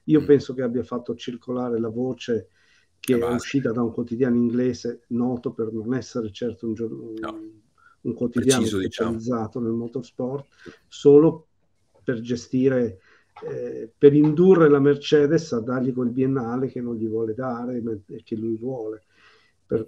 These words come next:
Speaker 1: per, è una trattativa di mercato, e sono, sono armi che, che,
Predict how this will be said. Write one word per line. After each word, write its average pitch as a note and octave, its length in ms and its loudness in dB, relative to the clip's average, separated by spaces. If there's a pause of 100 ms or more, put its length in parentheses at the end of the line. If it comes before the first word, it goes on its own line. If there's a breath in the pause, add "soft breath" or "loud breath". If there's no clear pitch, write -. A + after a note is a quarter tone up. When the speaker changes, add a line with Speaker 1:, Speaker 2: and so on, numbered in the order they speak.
(100)
Speaker 1:
per, C#2+ 340 -6
è F#3+ 100 -4
una E3+ 200 2
trattativa C3+ 560 -2
di B2+ 100 -2
mercato, B2 880 -6
e A#2 60 -12
sono, B2+ 480 -10
sono B2+ 320 -8
armi C3+ 420 -2
che, A#2+ 220 -8
che, A2+ 580 -12